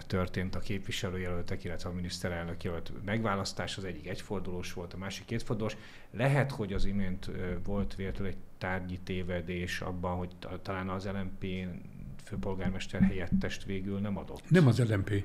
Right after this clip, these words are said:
Speaker 1: A, a Momentum.
Speaker 2: Momentum.
Speaker 1: Momentum, akkor stimmel.
Speaker 2: Adott,
Speaker 1: Jó.
Speaker 2: a Momentum.
Speaker 1: A Momentum adott, persze,
Speaker 2: Ha L M P-t
Speaker 1: el is
Speaker 2: mondtam,
Speaker 1: hangzott
Speaker 2: akkor
Speaker 1: a neve.
Speaker 2: én
Speaker 1: Jó,
Speaker 2: vagyok a
Speaker 1: igen,
Speaker 2: hibás.
Speaker 1: igen, igen.
Speaker 2: Az L M P
Speaker 1: Öm,
Speaker 2: most került be a fővárosba.
Speaker 1: így van,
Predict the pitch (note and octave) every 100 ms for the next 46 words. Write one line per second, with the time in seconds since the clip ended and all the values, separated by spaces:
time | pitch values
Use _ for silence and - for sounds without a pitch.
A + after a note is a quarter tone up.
0 | - C3+ A#2+ D3+ D#3 G2 F2 - D3 G#2
1 | D#2 - C#3+ A#2+ - - A2 - A2+ -
2 | G#2 - - B2 F2+ - D3 A#2 F3 A#2
3 | - - D#3+ G3 A3 G#3 D3 G2 - A2+
4 | - A2 B2 D3 C3+ D3 C#3+ D3 C#3+ C3+
5 | B2+ C3 C3 C3 A#2 C#3 - - A2+ -
6 | - A2 A2+ F#2+ - - - B2+ B2 A#2+
7 | C3 D3+ C3+ - D#2+ D#2+ - C2+ - -
8 | - C3+ C3 A2 G#2